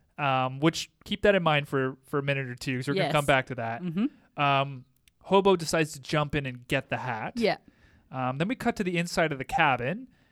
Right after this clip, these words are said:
Speaker 1: and a man in a suit shows
Speaker 2: Yes.
Speaker 1: up. His name is Mister Wells.
Speaker 2: Yep.
Speaker 1: That's how I know him.
Speaker 2: Mm-hmm.
Speaker 1: Um, and he is looking for his friend Edward.
Speaker 2: And he is, I don't know if you're gonna talk about this, but he speaks real weirdly. <laughs>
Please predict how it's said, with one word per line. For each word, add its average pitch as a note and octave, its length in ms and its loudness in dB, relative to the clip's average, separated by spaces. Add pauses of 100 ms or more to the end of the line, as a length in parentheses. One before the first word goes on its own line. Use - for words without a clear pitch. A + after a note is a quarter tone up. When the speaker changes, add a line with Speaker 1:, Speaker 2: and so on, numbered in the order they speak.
(200)
Speaker 1:
and D3 160 -2
a D#3 40 0
man F#3 360 0
in D3+ 100 -2
a E3 60 -2
suit - 600 -2 (100)
shows C#3+ 360 2
Speaker 2:
Yes. - 20 -4
Speaker 1:
up. B2 180 0 (200)
His E3 140 -4
name G3 160 0
is G3 100 -2
Mister G3 300 2
Wells. D#3+ 720 2 (160)
Speaker 2:
Yep. F3 300 -2
Speaker 1:
That's C3 180 -6
how D3+ 160 4
I F3 80 4
know C#3+ 260 0
him. F#3 220 -6
Speaker 2:
Mm-hmm. E3 480 -2
Speaker 1:
Um, C#3 360 0
and C#3+ 120 -6
he F3+ 80 0
is G#3 140 0
looking G#3 280 -2
for E3 220 0
his D3+ 160 -2
friend A3+ 460 2
Edward. B2 600 0 (200)
Speaker 2:
And G#3+ 120 -2
he B3+ 220 0
is, D4+ 140 -2 (380)
I A3 60 6
don't C4+ 100 8
know - 20 6
if A#3+ 60 4
you're A3 100 4
gonna G#3 140 6
talk - 20 2
about F3 80 2
this, E3 120 -2
but - 220 -8
he D4+ 220 4
speaks - 640 -4 (100)
real G3 220 2
weirdly. E3 460 -4
<laughs> - 40 -20